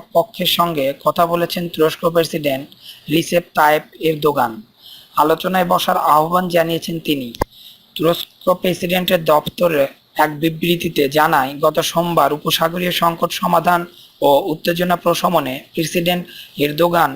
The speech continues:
বেশ কয়েকজন বিশ্ব নেতার সঙ্গে ফোনে কথা বলেছেন। এ তালিকায় আছে কাতারের আমির শেখ তামিম বিন হামাদ আল থানি, রুশ প্রেসিডেন্ট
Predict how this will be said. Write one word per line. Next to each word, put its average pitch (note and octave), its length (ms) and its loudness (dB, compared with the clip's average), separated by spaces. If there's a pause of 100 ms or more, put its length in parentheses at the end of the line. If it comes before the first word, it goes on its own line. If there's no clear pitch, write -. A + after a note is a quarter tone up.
(120)
বেশ D#3+ 180 0 (100)
কয়েকজন E3+ 340 0 (100)
বিশ্ব D3 180 0 (100)
নেতার F3 320 -2
সঙ্গে D#3+ 260 0 (120)
ফোনে D#3+ 280 -4
কথা D#3+ 220 2
বলেছেন। C#3+ 400 -2 (680)
এ D#3+ 60 4
তালিকায় F3+ 580 2
আছে C#3 200 -6 (320)
কাতারের E3 400 2 (120)
আমির D#3 320 -2
শেখ D3+ 180 -2 (100)
তামিম E3 400 0
বিন E3+ 180 -2 (240)
হামাদ D#3+ 300 2 (200)
আল D#3 160 4 (180)
থানি, C#3+ 300 -4 (720)
রুশ E3 260 2
প্রেসিডেন্ট E3+ 540 -2